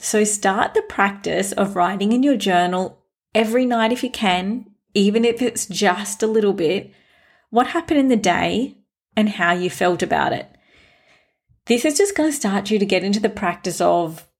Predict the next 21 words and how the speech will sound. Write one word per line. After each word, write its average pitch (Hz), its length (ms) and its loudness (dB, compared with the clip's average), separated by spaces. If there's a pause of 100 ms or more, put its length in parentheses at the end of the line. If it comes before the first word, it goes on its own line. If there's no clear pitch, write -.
(220)
getting 240 300 2
these 302 240 0
feelings 202 400 0
out, - 280 -2
getting 208 280 2
in 226 140 2
touch 202 420 -4
with 208 160 -2
them, 196 200 0
and 185 280 -6
building 196 440 2
a - 60 -4
deeper 180 480 -2
self-awareness. 165 1040 -4 (640)
So 226 240 2
notice 226 520 2
how 254 280 0
often 190 680 -2 (340)
anger 190 460 2
comes 175 360 -6
up, - 320 -6